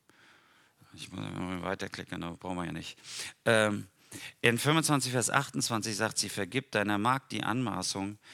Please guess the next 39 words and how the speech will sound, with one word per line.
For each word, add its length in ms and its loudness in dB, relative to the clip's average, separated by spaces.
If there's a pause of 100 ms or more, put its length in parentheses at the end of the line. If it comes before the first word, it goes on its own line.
(240)
Der 180 2
Herr 280 2
wird 120 0
meinem 340 0
Herrn 320 0
ein 200 -2
beständiges 680 -2
Haus 280 0
bauen. 400 -8 (540)
Denn 200 -2
du 160 0
führst 400 2
des 220 0
Herrn 320 -2
Krieg. 480 -10 (480)
Es 180 0
möge 300 0
nichts 400 -2
Böses 400 -2
an 160 -2
dir 160 -2
gefunden 460 -6
werden 240 -2
dein 180 -2
Leben 280 -2
lang.“ 380 -6 (920)
Und 100 -2
jetzt 240 2
macht 180 0
sie 80 -2
was 220 0
ganz 200 -2
Schlaues 520 0
und 80 -6
das 160 -4
ist 340 -8
wichtig. 540 -8
Ich 200 -10
sag, 240 -4